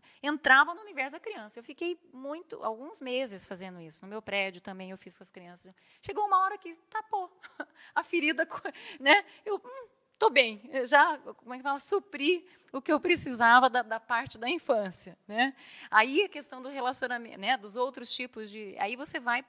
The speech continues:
pras outras áreas. Ah, é profissional, é relacionamento de casal, é, seja o que for. Você faz a mesma coisa, você vai em direção àquilo que é bom pra você, até o ponto, é claro, que seja saudável, né? Aqui a gente tá falando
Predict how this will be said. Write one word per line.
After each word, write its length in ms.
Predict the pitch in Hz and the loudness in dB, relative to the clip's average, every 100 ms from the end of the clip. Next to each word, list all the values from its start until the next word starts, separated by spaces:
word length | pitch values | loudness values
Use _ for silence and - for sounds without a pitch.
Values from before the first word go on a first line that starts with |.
| _ - | _ -14
pras 200 | 240 226 | -10 -6
outras 400 | 240 247 269 247 | -6 -6 -10 -4
áreas. 400 | 247 233 156 156 | -2 -2 -8 -8
Ah, 260 | 220 254 | -6 -6
é 120 | 226 220 | -8 -12
profissional, 840 | 240 240 - 240 214 226 208 180 _ _ _ | -12 -12 -12 -10 -8 -8 -10 -16 _ _ _
é 160 | - 208 | -16 -12
relacionamento 960 | 226 220 220 214 214 214 214 202 185 170 | -8 -8 -8 -12 -16 -16 -18 -20 -20 -20
de 120 | 180 | -20
casal, 540 | - 214 190 220 208 | -14 -14 -10 -10 -8
é, 340 | 190 208 - - | -10 -12 -14 -16
seja 280 | - 320 320 | -14 -14 -14
o 40 | |
que 140 | - | -18
for. 300 | - - 180 - _ _ _ _ | -16 -12 -12 -14 _ _ _ _
Você 220 | - - | -18 -16
faz 260 | 233 214 220 | -2 0 0
a 60 | 226 | -2
mesma 340 | 202 202 247 | -4 -6 -8
coisa, 400 | - 277 226 165 | -6 -4 -4 -6
você 240 | 160 - | -16 -18
vai 280 | 170 170 170 | -12 -8 -8
em 200 | 190 202 | -10 -14
direção 720 | 196 196 214 - 214 185 202 240 _ _ - | -8 -4 -4 -4 -6 -6 -8 -12 _ _ -16
àquilo 380 | 269 - 233 233 | -14 -10 -10 -4
que 100 | 277 | -2
é 60 | |
bom 280 | 226 208 202 | 4 4 2
pra 160 | - 214 | -2 -4
você, 540 | 226 247 - 214 269 _ _ _ - | -4 -2 0 0 -2 _ _ _ 0
até 320 | 285 330 226 | 2 4 4
o 80 | 220 | 2
ponto, 400 | - 196 185 214 | 0 -4 -2 -6
é 60 | 233 | -10
claro, 440 | - 175 180 214 | -6 -4 -4 -6
que 260 | - 254 269 _ _ _ | -12 -16 -18 _ _ _
seja 300 | - 180 196 | -8 -8 -6
saudável, 680 | - 240 226 254 196 151 147 | -8 -2 2 4 4 0 -10
né? 180 | 170 | -14
Aqui 160 | 165 - | -14 -16
a 60 | 170 | -16
gente 160 | 190 | -12
tá 100 | - | -10
falando 480 | 196 190 175 190 247 | -6 -6 -6 -14 -16